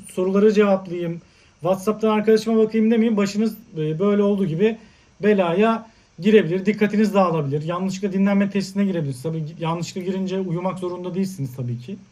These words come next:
Okusaydım biraz daha dikkatli olabilirdim. Benim gibi gecikmeli teslimat yapmamak adına, e, daha dikkatli olmanızı tavsiye ederim. Programı izlediğiniz için, izlediğiniz için çok teşekkürler. Son olarak kanala abone olmayı da unutmayın arkadaşlar. Videoyu da beğendiyseniz hem like atıp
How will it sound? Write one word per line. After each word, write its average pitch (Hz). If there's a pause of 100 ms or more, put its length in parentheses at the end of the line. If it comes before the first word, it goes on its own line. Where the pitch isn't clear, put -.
(520)
Okusaydım 175
biraz 170
daha 170
dikkatli 165
olabilirdim. 165 (520)
Benim 214
gibi 220
gecikmeli 202
teslimat 220
yapmamak 226
adına, 214 (400)
e, 143
daha 208
dikkatli 214
olmanızı 208
tavsiye 214
ederim. 208
Programı 220
izlediğiniz 220
için, 233
izlediğiniz 202
için 208
çok 220
teşekkürler. 196 (340)
Son 254
olarak 254
kanala 254
abone 254
olmayı 254
da 262
unutmayın 254
arkadaşlar. 202
Videoyu 226
da 226
beğendiyseniz 233
hem 233
like 233
atıp 226